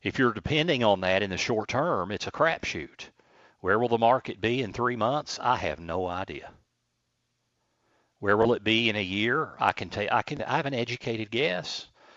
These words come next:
but I could be right, I could be wrong. Now, where will it be in ten years? I can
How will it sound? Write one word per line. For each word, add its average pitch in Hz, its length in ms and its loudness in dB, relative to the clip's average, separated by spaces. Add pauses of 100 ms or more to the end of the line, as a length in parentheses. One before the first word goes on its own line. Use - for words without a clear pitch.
(360)
but 95 120 -2
I 101 100 0
could 95 160 -8
be 92 160 -6
right, 80 240 0
I 127 80 -2
could 120 160 -10
be 123 120 -4
wrong. 160 360 -4 (1500)
Now, 131 160 6
where 131 180 8
will 127 180 6
it 131 60 2
be 147 180 2
in 151 120 0
ten 202 240 2
years? 110 420 -6 (2000)
I 120 340 0
can 98 320 -8